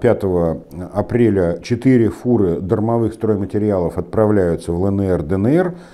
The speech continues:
Восемьдесят три с половиной тонны стекла, фанеры, продукции кроношпана и прочих полезных вещей отправятся, э, братским народам. А, а девятого апреля еще и Б С К отправит, э, груз моющих средств,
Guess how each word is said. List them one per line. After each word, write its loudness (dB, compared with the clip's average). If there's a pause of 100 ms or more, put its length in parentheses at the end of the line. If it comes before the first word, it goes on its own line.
(160)
Восемьдесят -2
три 0
с -8
половиной 0
тонны -2
стекла, 0
фанеры, 0
продукции -2
кроношпана -2
и -2
прочих -2 (400)
полезных 0
вещей -2
отправятся, 0 (120)
э, -2
братским 2
народам. 2 (680)
А, 0
а 0
девятого 4
апреля 2
еще 2
и 0
Б 4
С -4
К 2
отправит, -2
э, -8
груз -4
моющих -2
средств, 0